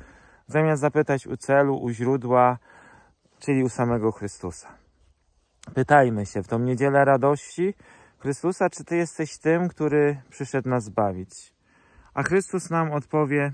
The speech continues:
tak jak odpowiedział Janowi: „Zobacz, co się przeze mnie dzieje.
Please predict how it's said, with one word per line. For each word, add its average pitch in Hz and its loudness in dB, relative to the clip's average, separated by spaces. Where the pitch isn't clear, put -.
tak 175 -4
jak 165 -4
odpowiedział 151 0
Janowi: 107 -2
„Zobacz, 151 2
co 139 -6
się 127 -8
przeze 127 -2
mnie 123 -2
dzieje. 107 -2